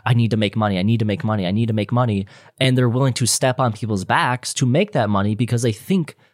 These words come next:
they have to be the sole provider. But really, like the wolves, you know, it's this partnership. It's this family dynamic. By leaning on, you know, that other person or those other people, you have more time to be,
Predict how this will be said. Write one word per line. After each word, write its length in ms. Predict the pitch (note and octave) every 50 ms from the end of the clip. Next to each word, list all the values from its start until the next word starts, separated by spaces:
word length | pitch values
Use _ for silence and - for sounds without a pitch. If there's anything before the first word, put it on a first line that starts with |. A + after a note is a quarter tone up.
| _ _
they 120 | - C3 A#2
have 280 | - - B2+ B2+ C3
to 80 | - -
be 160 | - C#3+ B2+
the 100 | G#2+ A2
sole 240 | G2+ - - A#2 G2+
provider. 460 | - - F#2+ D#2 A2 E3 F3 C#3 A#2
But 180 | G2 G#2+ G2+ -
really, 420 | C3 G3 B3 G3+ C3+ B2 C3+ D3 -
like 160 | - B2 A#2 -
the 80 | B2
wolves, 380 | G#2 A#2+ F#3+ G#3 C#3+ B2+ B2 A#2+
you 80 | A#2+
know, 220 | A2 A2+ A2+ A2+ - -
it's 180 | C3 B2+ - -
this 140 | D#3 C#3
partnership. 680 | - - - F#3+ A3+ G#3+ D3+ G2+ D#2 - - F#2 E2+ -
It's 140 | G#2 G2+ -
this 160 | D3 B2+ -
family 460 | - - - C3 C#3+ D#3 E3 E3 D#3+
dynamic. 720 | C3+ D3 C#3+ C#3+ C3+ C#3 E3 G3+ E3+ A2 D#2+ B1+ - - - -
By 280 | B2 G#2+ C3 C3 B2+
leaning 440 | A#2+ A#2 A#2+ C#3 G3+ A#3 A3+ F#3+ D3
on, 300 | C3+ B2 B2 B2 B2 A#2+ -
you 140 | C3+ B2+ A#2+
know, 160 | A#2 A2 A2
that 200 | G#2 A#2 A2 G#2+
other 220 | - B2+ A2+ A#2 G#2+
person 420 | - - E3 G#3 G3+ - C#3 A#2+
or 140 | A2 G#2+ A2
those 200 | G2 G#2 F#2 - -
other 180 | B2 A#2 A2+
people, 640 | G2+ - - - C4 - - C3 A#2+ B2 C3+ D#3 D3+ -
you 260 | - C#3+ D#3 D#3+ D3
have 340 | A2+ - - F3 F3 D#3 C3+
more 260 | C#3+ D3 E3 F3 E3+
time 380 | D#3+ - - D3 D3+ D#3 D3+ B2+
to 120 | - - A2+
be, 540 | F#2+ A#2+ A#2 A2+ G#2+ G#2+ G2+ E2+ - -